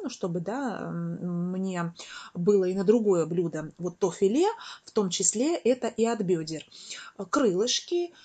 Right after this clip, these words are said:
это всё у меня пойдёт на бульоны. Ну, потому что ни с чем не сравнимые по аромату, по вкусу, по насыщенности бульоны из домашней курицы. И у меня получилось достаточно много, целых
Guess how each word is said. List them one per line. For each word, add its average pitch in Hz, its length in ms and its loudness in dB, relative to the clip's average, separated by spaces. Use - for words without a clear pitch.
это 254 300 2
всё 233 300 2
у 254 80 2
меня 208 340 -2
пойдёт 196 520 -2
на 196 200 0
бульоны. 175 880 -2
Ну, 208 220 0
потому 196 420 -2
что - 200 -8
ни 202 160 0
с 214 80 -2
чем 185 380 0
не 165 60 -6
сравнимые 185 580 -4
по 170 160 -6
аромату, 196 520 -4
по 175 160 -10
вкусу, 247 460 -6
по 185 120 -4
насыщенности 202 840 -4
бульоны 196 580 2
из 208 400 -2
домашней 185 760 -4
курицы. 170 560 -10
И 220 80 4
у 202 40 8
меня 240 240 4
получилось 202 420 0
достаточно 180 500 -4
много, 208 340 -2
целых - 640 -2